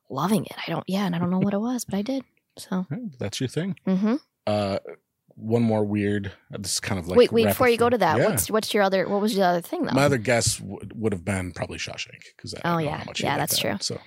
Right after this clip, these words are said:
Speaker 1: That's not really a role for me in that one, though.
Speaker 2: Well, not as an actress, no,
Speaker 1: So I
Speaker 2: but,
Speaker 1: will
Speaker 2: but
Speaker 1: say, yeah, so you are right, though, because Stephen King is my favorite.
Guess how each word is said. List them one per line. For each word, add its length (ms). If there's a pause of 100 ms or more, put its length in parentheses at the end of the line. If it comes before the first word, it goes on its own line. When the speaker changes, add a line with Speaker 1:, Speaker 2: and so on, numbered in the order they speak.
(260)
Speaker 1:
That's 200
not 140
really 200
a 60
role 200
for 120
me 140
in 80
that 160
one, 140
though. 260
Speaker 2:
Well, 180
not 200
as 180
an 60
actress, 500
no, 60
Speaker 1:
So 240
I 80
Speaker 2:
but, 60
Speaker 1:
will 140
Speaker 2:
but 60
Speaker 1:
say, 280
yeah, 420
so 180
you 140
are 120
right, 220
though, 140
because 600
Stephen 360
King 180
is 140
my 100
favorite. 500